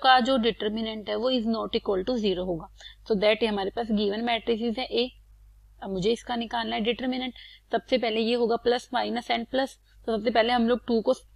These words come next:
उठाते हैं, ये इसी complete row and column को स्किप करूंगी, तो टू की मल्टीप्लाई थ्री में होगी, that सिक्स, and वन की मल्टीप्लाई फ़ाइव में होगी, that माइनस फ़ाइव। प्लस माइनस मेरे पास lambda हो जाएगा, अब lambda वाली कंप्लीट रो और कॉलम को हम स्किप करेंगे, ज़ीरो का मल्टीप्लाई थ्री में करेंगे, that ज़ीरो, and वन की मल्टीप्लाई फ़ाइव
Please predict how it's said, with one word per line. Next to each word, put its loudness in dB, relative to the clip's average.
उठाते 0
हैं, 2
ये 2
इसी -8
complete 2
row 4
and -6
column 2
को -2
स्किप -4
करूंगी, 2
तो 4
टू 4
की 2
मल्टीप्लाई 2
थ्री 2
में 0
होगी, 2
that 2
सिक्स, 0
and -2
वन -4
की 0
मल्टीप्लाई 0
फ़ाइव 2
में -4
होगी, 0
that 0
माइनस -4
फ़ाइव। 2
प्लस 2
माइनस 2
मेरे 0
पास -4
lambda 2
हो 2
जाएगा, 0
अब 2
lambda 2
वाली 4
कंप्लीट -2
रो 2
और 2
कॉलम 2
को -6
हम -6
स्किप -2
करेंगे, 2
ज़ीरो 6
का 0
मल्टीप्लाई 2
थ्री 0
में -2
करेंगे, 2
that 4
ज़ीरो, 2
and 4
वन 6
की 2
मल्टीप्लाई 2
फ़ाइव 0